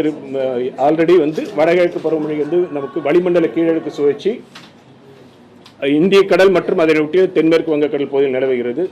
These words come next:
இதன் காரணமாக நேற்று கூட மழை நட-, நடந்து கொண்டிருக்கு. அப்புறம் இரண்டு, மூன்று தினங்களுக்கு பிறகு ஏழாம் தேதி முதல் மீண்டும் மழை வருவதற்கான வாய்ப்புகள் இருக்கின்ற காரணத்தால்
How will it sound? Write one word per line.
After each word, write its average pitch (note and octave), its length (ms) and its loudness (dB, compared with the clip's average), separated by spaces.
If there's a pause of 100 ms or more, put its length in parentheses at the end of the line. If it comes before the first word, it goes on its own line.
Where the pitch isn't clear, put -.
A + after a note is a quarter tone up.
இதன் C3+ 180 -4
காரணமாக D3 340 0
நேற்று D3 300 0
கூட D3+ 140 -2
மழை C3+ 280 -2
நட-, B2 260 -6
நடந்து B2+ 340 -6
கொண்டிருக்கு. A#2+ 420 -6 (560)
அப்புறம் E3 300 2
இரண்டு, F3 240 4
மூன்று E3+ 240 2
தினங்களுக்கு E3+ 400 2
பிறகு E3 200 2
ஏழாம் F#3+ 280 4
தேதி E3+ 200 2
முதல் D#3+ 340 -2
மீண்டும் E3 280 0
மழை D3+ 220 2
வருவதற்கான C#3 420 0
வாய்ப்புகள் D3 360 0
இருக்கின்ற B2+ 300 -8
காரணத்தால் C3 500 -4